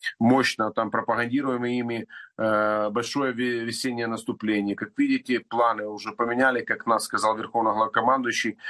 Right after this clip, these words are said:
они готовятся к обороне, и будем надеяться, что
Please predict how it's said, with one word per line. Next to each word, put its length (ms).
они 360
готовятся 580
к 60
обороне, 640
и 400
будем 440
надеяться, 500
что 400